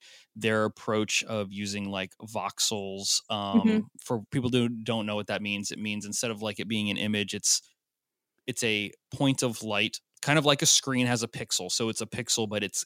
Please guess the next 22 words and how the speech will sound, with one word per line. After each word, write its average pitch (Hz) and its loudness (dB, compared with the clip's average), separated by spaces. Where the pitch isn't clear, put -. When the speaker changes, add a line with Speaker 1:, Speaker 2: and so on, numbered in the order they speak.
Speaker 1:
in 117 0
an 104 -4
X, - -4
Y, 104 -4
and 98 -6
Z 101 -6
Speaker 2:
Yeah. - -6
Speaker 1:
space. 90 -2
So - -2
it's - -8
in 95 -10
three-dimensional 107 -4
space. - 0
And 131 -2
if - -2
you 120 -4
put 127 -4
enough 120 2
of 120 2
'em 127 2
densely 120 0
together, 113 0